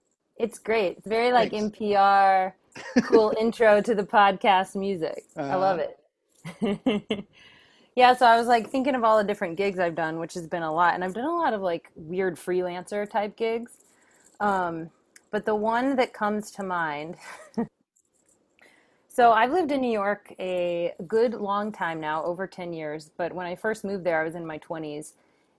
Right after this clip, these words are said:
Speaker 1: And of course I came to, like, make it big on Broadway and, and, uh, do the whole theater scene. But I was also interested in doing, like, you know, little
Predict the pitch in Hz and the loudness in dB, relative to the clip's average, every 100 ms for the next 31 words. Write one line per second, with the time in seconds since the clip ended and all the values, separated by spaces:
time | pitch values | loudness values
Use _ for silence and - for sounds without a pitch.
0 | - 180 175 170 165 170 220 202 202 190 | -12 -6 -4 -4 -4 -2 0 2 0 -2
1 | 196 180 180 175 185 170 156 156 - - | -4 -4 -4 -2 0 0 0 -4 -8 -2
2 | 254 262 277 262 254 254 240 233 220 208 | 0 0 2 2 4 6 8 8 4 4
3 | 190 185 180 170 165 165 _ _ _ _ | 4 2 0 -2 -8 -12 _ _ _ _
4 | 185 180 175 170 160 160 214 220 214 214 | -6 -4 -2 -2 -2 -4 -2 0 2 2
5 | 214 196 190 - 170 165 170 - 196 190 | 0 -2 -4 -4 -8 -8 -8 2 2 2
6 | - _ _ _ _ 208 247 311 349 294 | -4 _ _ _ _ 0 4 4 4 2
7 | 277 277 240 220 214 202 180 - - 294 | -2 -2 0 0 0 0 -4 -6 -10 -2
8 | 330 208 247 349 | 0 0 0 0